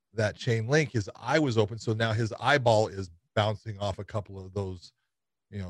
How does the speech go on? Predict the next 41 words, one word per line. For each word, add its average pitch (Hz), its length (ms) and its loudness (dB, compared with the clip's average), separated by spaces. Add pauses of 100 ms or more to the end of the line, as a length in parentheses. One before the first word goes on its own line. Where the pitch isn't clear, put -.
links 110 280 -2
of 98 100 -2
chain. 113 400 -2
And 117 240 -10 (580)
that's 113 380 -8
what 113 180 -2
caused 107 380 -6
him 104 180 -14
the 95 60 -20
problem. 104 460 2
Now 120 180 0
he's 117 200 -2
sitting 110 160 -16
there 113 220 2 (520)
and 131 100 -2
you 165 100 2
could 147 160 -2
see 220 280 2
he 160 240 -4 (280)
physically 175 440 4
stopped. 135 320 2
I 175 160 0
did 165 340 4
not 143 260 0
know 131 280 4
what 113 560 2 (100)
actually 110 540 -6
occurred 180 600 2
to 110 200 4
him 95 100 -2
when 104 140 0
it 95 180 -8
first 123 180 -2
happened, 143 360 -2
but 117 80 4
I 110 80 2
saw 170 560 -4 (680)
that 139 160 4
he 117 180 -10 (140)
physically 143 460 -2
stopped. - 580 -8